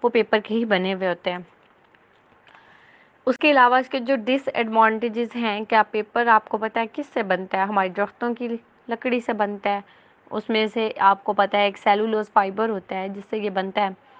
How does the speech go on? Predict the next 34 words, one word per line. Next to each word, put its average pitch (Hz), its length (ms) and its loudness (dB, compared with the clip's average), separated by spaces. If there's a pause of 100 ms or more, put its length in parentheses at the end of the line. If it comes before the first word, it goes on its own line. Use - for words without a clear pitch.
(600)
तो 240 260 6
इससे 269 280 -2
क्या 294 160 6
होता 208 220 4
है 208 60 0
कि 233 80 -4
फिर 233 140 0
प्रमोट 233 420 2
होती 247 200 -2
है 226 60 2
deforestation। 240 800 0 (920)
ये 254 100 4
provide 269 460 4
करता 240 260 0
है 247 80 4
less 247 300 -2
barrier 214 440 2
to 240 140 0 (120)
oxygen 220 500 -6
and 214 180 -4
light। 175 520 -4 (220)
Paper 220 300 -2
जो 226 120 -2
होता 196 240 -4
है 196 220 -4
इसका - 340 -2
बहुत 226 340 -2
कम 208 200 0
होता 202 280 -4
है 190 60 -2
कि 202 240 -8
इसके 208 400 -8
अंदर 208 300 -4
barrier, 196 500 0